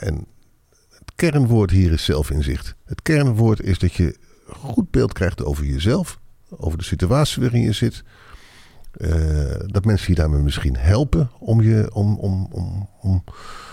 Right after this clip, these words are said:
om dat te krijgen. Eh, want daardoor gaat het ook minder over jou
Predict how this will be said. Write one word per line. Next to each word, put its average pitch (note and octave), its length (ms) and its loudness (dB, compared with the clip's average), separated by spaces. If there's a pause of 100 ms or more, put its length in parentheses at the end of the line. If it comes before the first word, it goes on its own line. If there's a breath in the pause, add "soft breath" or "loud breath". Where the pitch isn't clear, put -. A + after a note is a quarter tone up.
(120)
om F#2+ 140 0
dat F#2+ 140 2
te - 80 2
krijgen. F2+ 560 2 (360)
Eh, D2+ 460 4 (360)
want F#2 240 2
daardoor A2+ 340 4
gaat G2+ 220 2
het F#2+ 120 0
ook F2+ 140 0
minder F#2+ 260 4
over D#2 240 2
jou A#2+ 380 4